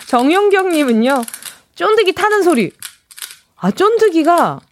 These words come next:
어, 대나무로 만든 쫀득이 같은데, 그렇게 치면. 케이 칠팔사사 님은요. 셀로판지로 미술 작품 만드는 소리. 아, 조금 더 얇고 투명한 소리가 날 것 같은데. 어?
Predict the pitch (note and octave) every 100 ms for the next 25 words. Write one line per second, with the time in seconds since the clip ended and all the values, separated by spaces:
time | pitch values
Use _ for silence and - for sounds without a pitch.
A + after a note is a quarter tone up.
0 | _ _ - - - _ _ _ - -
1 | G#3 C#4 D#4+ D4 - F#3+ D#4 G#4+ G#4 F4
2 | C#4+ B3+ A3+ C4+ A#3+ A3 F#3+ G3+ F#3+ E3+
3 | E3+ A3+ A3+ A3+ G#3+ G#3 E3+ D3+ F#3 F4
4 | - - - - - - G4+ G4+ G4 A#4
5 | A4+ A4 A4 D4 G#3+ D#4 E4 A#3+ F3 B3
6 | A3+ - - - - F#4 F#4+ F4 E4+ D#4
7 | A#3+ F#3 A3+ F4+ F4+ E4+ B3+ G#3+ A#3+ C#4+
8 | C4 B3 D#4+ F4+ - - - - - -
9 | A3+ C#4 D#4+ C#4+ E3+ E3 - - E4 D#4+
10 | - - - B4+ G#4+ D#4+ B3 E3 D#3+ F#3+
11 | D3+ - E3+ C3+ D3+ C#4 - - - -
12 | D#4+